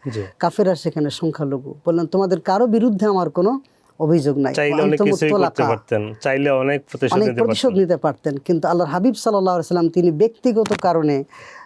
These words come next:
Speaker 2: কখনোই কারো উপর থেকে প্রতিশোধ গ্রহণ করেন নাই। তো বিশেষ করে, আহ, আমরা দেখি যে মক্কা বিজয়ের পরে এক বুড়ি তার, মানে, পুটলি সহ সে পালিয়ে যেতে চাচ্ছিল। তো আল্লাহ রাসূল সাল্লাল্লাহু আলাইহি ওয়াসাল্লাম তাকে বললেন, "বুড়িমা, আপনি কোথায় যাচ্ছেন?" তখন সেই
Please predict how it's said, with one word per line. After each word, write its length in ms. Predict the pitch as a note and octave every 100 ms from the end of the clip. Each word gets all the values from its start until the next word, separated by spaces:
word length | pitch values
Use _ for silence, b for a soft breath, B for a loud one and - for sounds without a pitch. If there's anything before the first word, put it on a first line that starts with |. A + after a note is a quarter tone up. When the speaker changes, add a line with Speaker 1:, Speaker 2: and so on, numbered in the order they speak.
| B _ -
Speaker 2:
কখনোই 360 | F#3+ B3+ B3
কারো 220 | G3+ F#3 F3
উপর 160 | F3
থেকে 220 | D#3 E3+
প্রতিশোধ 420 | D3+ D#3+ D#3 - D3
গ্রহণ 280 | D3 C#3+
করেন 260 | C3+ C#3 C3+
নাই। 220 | C#3 C3 - b b _
তো 180 | F3+ E3+
বিশেষ 360 | D#3+ G#3+ C4 -
করে, 340 | C#4 B3+ B3+
আহ, 300 | F#3+ F3+ F3
আমরা 200 | F3+ G3
দেখি 300 | E3+ F#3 G#3
যে 320 | F3+ F#3 F3+ D3+
মক্কা 440 | F#3+ - G#3 G3+
বিজয়ের 400 | F3+ E3+ G3 F#3
পরে 380 | D#3+ F3+ E3 D#3
এক 260 | F3 D#3+ D#3
বুড়ি 260 | F3+ G#3+
তার, 440 | G3 F3+ E3 D#3 - _ -
মানে, 340 | D#3 D3+ D3 C#3+ - _ _
পুটলি 300 | - G3+ G#3+
সহ 320 | G#3 G#3 F#3+ F#3+
সে 320 | - F#3 D3+ B B B
পালিয়ে 280 | - A3 C4+
যেতে 200 | A3+ F#3
চাচ্ছিল। 380 | F3 - - C#3
তো 600 | C3+ - - - - -
আল্লাহ 180 | G3 A#3
রাসূল 120 | A3+
সাল্লাল্লাহু 0 |
আলাইহি 40 | B3+
ওয়াসাল্লাম 340 | B3+ C4 B3
তাকে 180 | A3+ A3
বললেন, 340 | G3+ G#3 G#3
"বুড়িমা, 260 | F#3 B3 B3
আপনি 200 | A3 G#3+
কোথায় 280 | G#3+ G#3 F#3+
যাচ্ছেন?" 480 | D#3 - C#3+ C#3 D3 b b b _
তখন 240 | F3+ F3 F3
সেই 340 | - E3+ D3+